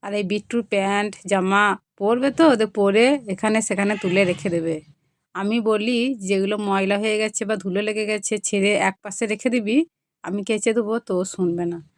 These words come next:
তাই আমি এই যে দেখে দেখে সব নামিয়ে নিচ্ছি। চাদরগুলোকেও আজকে কাচবো, স্কুলের ড্রেসগুলোকেও কেচে দেবো। ও তো এখন স্কুল যাচ্ছে না,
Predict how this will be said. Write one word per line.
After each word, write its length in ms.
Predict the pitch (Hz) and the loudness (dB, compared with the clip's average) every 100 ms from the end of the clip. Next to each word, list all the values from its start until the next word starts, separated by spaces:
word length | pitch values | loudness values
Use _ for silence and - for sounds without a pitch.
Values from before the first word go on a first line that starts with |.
| _ _ 196 | _ _ -4
তাই 120 | 196 | -2
আমি 160 | 196 202 | 0 0
এই 120 | 202 | 0
যে 80 | 202 | 0
দেখে 280 | 240 185 - | 0 -2 -4
দেখে 220 | 196 202 202 | -4 -2 -2
সব 200 | 233 262 | 0 2
নামিয়ে 420 | 226 185 180 180 | 2 4 4 4
নিচ্ছি। 380 | 180 170 - 175 165 _ _ _ _ - | 2 -2 -6 -6 -8 _ _ _ _ -6
চাদরগুলোকেও 760 | 202 190 208 208 226 226 269 | -4 -2 -2 0 -2 0 2
আজকে 280 | 254 196 202 | 2 0 0
কাচবো, 400 | 196 185 175 175 180 - _ _ | 0 0 -2 -8 -10 -14 _ _
স্কুলের 380 | - - 202 208 | -14 -4 0 0
ড্রেসগুলোকেও 560 | 185 208 220 220 226 240 | 2 0 0 -2 -4 -2
কেচে 280 | 202 185 180 | -2 0 0
দেবো। 280 | 180 170 170 - _ _ _ - | 0 -2 -6 -8 _ _ _ -12
ও 40 | |
তো 100 | 180 196 | -4 -2
এখন 200 | 190 208 | -2 -6
স্কুল 300 | - - 208 | -10 -8 -4
যাচ্ছে 360 | 196 196 - 233 | 0 0 0 -4
না, 140 | 202 | -2